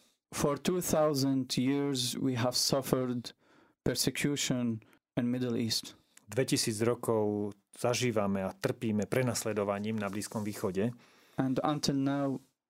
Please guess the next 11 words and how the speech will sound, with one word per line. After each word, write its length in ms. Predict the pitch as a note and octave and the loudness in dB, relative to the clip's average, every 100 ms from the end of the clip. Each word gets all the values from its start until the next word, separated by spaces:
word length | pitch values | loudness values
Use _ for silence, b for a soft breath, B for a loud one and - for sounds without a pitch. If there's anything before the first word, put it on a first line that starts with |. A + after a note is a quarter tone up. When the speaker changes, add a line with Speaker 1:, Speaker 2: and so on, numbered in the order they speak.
| - | -2
Speaker 1:
we 160 | C3+ B2 | 0 2
are 80 | |
still 320 | C3 - C#3 B2 | 2 2 2 4
there. 240 | C3 A#2+ A2+ - _ _ _ - A2+ | 2 0 -4 -16 _ _ _ -8 -4
Speaker 2:
Ale 160 | G#2 | -2
doposiaľ 480 | G2 B2+ C3 - A#2 | -2 -4 -4 -4 -6
stále 320 | - A#2+ A2+ | -4 -4 -4
sme 160 | - G#2+ | -6 -12
tam. 320 | G#2 G2 F#2+ _ _ _ _ _ - | -12 -14 -16 _ _ _ _ _ -2
Speaker 1:
Maybe 320 | C3+ C#3 C#3 | 0 0 0
few, 400 | - F3 C3+ | 2 2 2